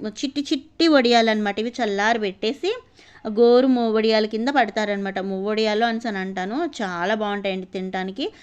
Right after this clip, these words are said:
ముద్దకు ఒక వడియం చొప్పున వేసుకోవచ్చు. మా పండుకి ఈ వడియాలంటే చాలా ఇష్టం. వాడి కోసం స్పెషల్గా పడుతుంది అమ్మ ఈ వడియాలు ప్రత్యేకంగా. వాడు కూడా సమ్మర్ హాలిడేస్కి వస్తాడు కదండి, ఈ వడియాలంటే పిచ్చి. వాడికి ఏ కూర వండినా సరే వడియాలు ఉంటే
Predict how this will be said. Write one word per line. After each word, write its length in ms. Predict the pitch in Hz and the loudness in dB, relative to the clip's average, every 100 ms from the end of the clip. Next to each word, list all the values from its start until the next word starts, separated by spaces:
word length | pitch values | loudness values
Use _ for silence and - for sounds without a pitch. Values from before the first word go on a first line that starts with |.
| - - | -20 -6
ముద్దకు 320 | 226 214 233 | -2 -2 -2
ఒక 100 | 233 | 0
వడియం 300 | 226 214 247 | 0 2 0
చొప్పున 280 | 262 247 240 | -2 -4 -4
వేసుకోవచ్చు. 460 | 233 - 220 220 285 | -4 -4 -6 -4 -4
మా 60 | |
పండుకి 420 | 269 208 208 233 | -2 -4 -4 -4
ఈ 20 | 254 | -4
వడియాలంటే 500 | 208 196 220 233 254 | -2 0 -2 -2 -4
చాలా 360 | 254 202 190 | -4 -2 -2
ఇష్టం. 320 | 226 - 208 | -2 -4 -6
వాడి 240 | 196 185 190 | -4 -4 -4
కోసం 480 | 196 196 233 381 427 _ _ _ - | -4 -4 -4 -6 -8 _ _ _ -10
స్పెషల్గా 540 | - 208 - 226 240 | -2 -2 0 -2 0
పడుతుంది 460 | 294 247 226 240 208 | 2 2 0 -6 -6
అమ్మ 180 | 196 208 | -6 -6
ఈ 160 | 202 | -4
వడియాలు 320 | 185 185 196 | -4 -2 -2
ప్రత్యేకంగా. 720 | 202 185 180 - 190 185 185 - - - - | -4 -8 -8 -10 -10 -8 -10 -12 -18 -10 2
వాడు 240 | 220 220 | 4 4
కూడా 200 | 233 269 | 2 0
సమ్మర్ 320 | 320 240 214 | 0 -2 -2
హాలిడేస్కి 460 | 233 247 247 262 - | -2 0 0 -4 -6
వస్తాడు 300 | 220 233 226 | -6 -4 -2
కదండి, 520 | 214 196 202 269 453 - - _ | -2 -4 -4 -6 -8 -12 -20 _
ఈ 40 | 233 | -2
వడియాలంటే 520 | 240 247 269 247 294 | 0 2 2 0 -4
పిచ్చి. 340 | 262 220 233 | -8 -8 -4
వాడికి 280 | 214 214 240 | -2 -2 0
ఏ 100 | 240 | -2
కూర 260 | 262 269 269 | 2 2 2
వండినా 240 | 277 294 | 0 -2
సరే 220 | 294 285 | -2 -2
వడియాలు 380 | 311 247 247 262 | 0 0 0 -2
ఉంటే 200 | 240 262 | -4 -4